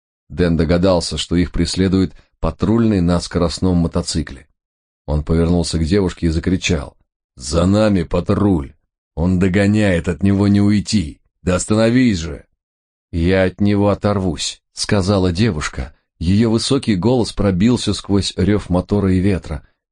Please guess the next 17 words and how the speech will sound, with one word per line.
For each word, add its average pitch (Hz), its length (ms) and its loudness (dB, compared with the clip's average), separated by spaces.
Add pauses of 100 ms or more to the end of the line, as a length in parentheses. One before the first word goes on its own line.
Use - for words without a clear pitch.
(140)
и 82 80 -2
она 101 200 0
засмеялась 101 680 0
тем 90 200 -2
странным 87 680 0 (180)
металлическим 101 880 0
смехом, 92 640 0
который 90 420 0
так - 340 -4 (180)
раздражал 87 760 0
его. 73 460 -6 (560)
«Не 76 140 -2
глупи», — 98 640 0 (160)
сказал 71 460 -4
Дэн, 73 220 0
придвигаясь 71 540 -2
ближе. 67 420 -4